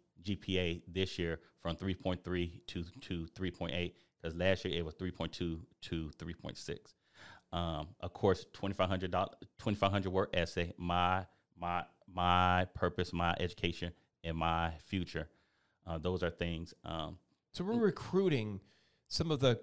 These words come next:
Speaker 2: we, we wanna recruit, you know, they don't have to be a four point oh student,
Speaker 1: Exactly.
Speaker 2: 'cause we're not looking, but we want students like you that, you know, again, like you said, "Look, I was always on time." Somebody who mentors other kids,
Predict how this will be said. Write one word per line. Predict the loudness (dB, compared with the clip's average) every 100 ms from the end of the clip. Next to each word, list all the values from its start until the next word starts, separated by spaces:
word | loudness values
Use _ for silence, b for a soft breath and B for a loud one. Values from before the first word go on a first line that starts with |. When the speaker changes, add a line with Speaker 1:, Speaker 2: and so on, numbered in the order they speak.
| -8 _ _
Speaker 2:
we, | -12 -4
we | 2
wanna | 2 2
recruit, | 0 -2 -2
you | 2
know, | 2
they | 4
don't | 2
have |
to | 4
be | 2
a |
four | 2 2 2
point | 2 0 0
oh | 0
student, | 2 4 4 2
Speaker 1:
Exactly. | -4 -10 b b b b
Speaker 2:
'cause | 2
we're | 6
not | 6 6
looking, | 4 4
but | 2 2
we | 0
want | 4 4
students | 4 2 2 2 -2 -4 0
like | 2 2 2
you | 4 4
that, | 2 0 -2
you | -2
know, | 0 2
again, | 4 2
like | 2 0
you | 0
said, | 2 2
"Look, | 0 2
I | 0
was | 4
always | 6 6
on | 4 4
time." | 2 0 -4 _ b b b b b b _
Somebody | 0 4 4
who | 4
mentors | 4 2 2 4
other | 4 4
kids, | 2 2 2 0 -4